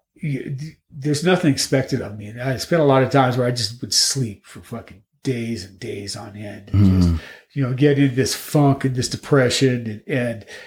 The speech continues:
Speaker 1: and just, and just let it happen. And especially, you know, I, a lot of people could relate because of covid. We, we all got isolated and, and we all spent a lot of time by ourselves. And, and, uh, I don't know everyone's story.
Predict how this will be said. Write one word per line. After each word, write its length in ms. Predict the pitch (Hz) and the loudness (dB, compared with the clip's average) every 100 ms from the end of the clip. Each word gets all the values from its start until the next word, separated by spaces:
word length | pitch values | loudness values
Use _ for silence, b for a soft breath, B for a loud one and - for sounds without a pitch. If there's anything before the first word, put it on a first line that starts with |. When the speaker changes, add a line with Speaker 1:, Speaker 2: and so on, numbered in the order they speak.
| B - - | B -14 -4
Speaker 1:
and 260 | 139 117 | -4 -4
just, 580 | - 147 139 117 - - - | 0 4 4 2 -4 -10 -8
and 200 | 151 131 | -4 -4
just 180 | 135 - | -2 0
let 140 | 143 117 | 0 0
it 60 | |
happen. 420 | 101 131 - 113 117 | 0 -2 -4 -10 -10
And 200 | 156 135 - | -10 -10 -10
especially, 960 | - - 165 160 160 160 143 131 117 B B - | -10 -2 2 4 2 2 2 2 -2 B B -6
you 80 | 147 | -4
know, 60 | |
I, 260 | 139 - - 156 | -2 -4 -10 -10
a 60 | |
lot 260 | 143 147 170 | -2 2 2
of 80 | - | 2
people 200 | 185 160 | -2 -2
could 220 | 160 135 | -2 -2
relate 400 | 135 131 156 180 | 0 2 2 0
because 240 | 139 139 | -4 -4
of 80 | 113 | -4
covid. 500 | - 143 135 147 143 b b - | -2 0 2 0 -4 b b -8
We, 160 | 135 123 | -4 -2
we 180 | 135 | 2
all 160 | 139 139 | 4 4
got 220 | 135 131 | 4 2
isolated 760 | 127 131 - 139 127 127 131 120 | 2 0 0 0 0 0 0 0
and, 220 | 117 107 | -4 -10
and 220 | - 123 113 | -10 -10 -10
we 100 | 113 | -6
all 240 | 123 127 | -2 0
spent 240 | 123 143 127 | -2 -4 -4
a 20 | |
lot 140 | 123 | -4
of 80 | 120 | -6
time 500 | 120 135 123 120 113 - | -6 -6 -6 -8 -10 -10
by 160 | 117 | -8
ourselves. 680 | 117 - 135 120 117 113 104 | -8 -6 -4 -4 -4 -8 -10
And, 200 | 104 98 _ | -14 -18 _
and, 380 | 127 117 107 107 | -14 -12 -14 -16
uh, 140 | 104 B B B - | -16 B B B -2
I 120 | 156 | 0
don't 120 | 151 | 4
know 100 | 151 | 4
everyone's 360 | 143 143 135 - | 4 2 0 0
story. 380 | 143 139 143 | 2 2 2